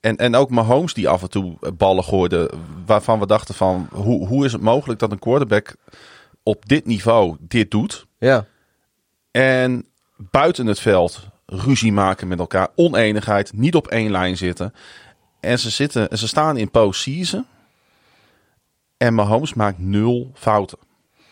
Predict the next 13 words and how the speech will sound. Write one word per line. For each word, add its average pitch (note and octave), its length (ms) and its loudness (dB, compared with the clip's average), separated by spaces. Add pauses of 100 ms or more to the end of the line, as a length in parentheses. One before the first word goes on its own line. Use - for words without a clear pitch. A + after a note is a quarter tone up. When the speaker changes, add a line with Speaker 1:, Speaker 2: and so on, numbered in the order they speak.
(240)
Speaker 1:
Want A2+ 160 -2
het A#2 100 0
is A#2+ 60 0
niet F3 100 4
alleen A2+ 240 4
tegen G#2 200 0
de G#2 80 0 (200)
Ravens C3 200 -6
dat E2+ 160 -6
hij F2+ 80 -10
nul E2+ 200 -4
fouten D2+ 380 -4
maakte. D#2 440 -8